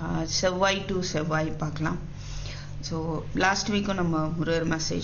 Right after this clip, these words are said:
போட்டிருப்போம், பாருங்க. கண்டிப்பா இது ஒரு பவர்ஃபுல்லான மெசேஜா இருக்க போகுது. முருகர் கொடுக்கக்கூடிய பவர்ஃபுல்லான மெசேஜஸ் என்ன அப்படின்னு பார்க்கலாம், ஓகேவா?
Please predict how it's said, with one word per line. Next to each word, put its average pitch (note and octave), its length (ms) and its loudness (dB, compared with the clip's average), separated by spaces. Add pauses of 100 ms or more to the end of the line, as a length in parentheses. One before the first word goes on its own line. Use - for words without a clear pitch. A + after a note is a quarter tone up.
(140)
போட்டிருப்போம், D#3+ 460 -2
பாருங்க. D#3+ 460 -2 (580)
கண்டிப்பா B3+ 540 6 (100)
இது G#3+ 340 2
ஒரு F#3 400 2
பவர்ஃபுல்லான F#3 600 2
மெசேஜா E3+ 640 2
இருக்க E3 280 0
போகுது. E3+ 480 0 (680)
முருகர் A#3 380 2
கொடுக்கக்கூடிய F#3+ 640 0 (240)
பவர்ஃபுல்லான F3+ 640 2
மெசேஜஸ் - 840 -2
என்ன F3 520 2
அப்படின்னு F3 380 2
பார்க்கலாம், E3 440 -2
ஓகேவா? F#3+ 280 -2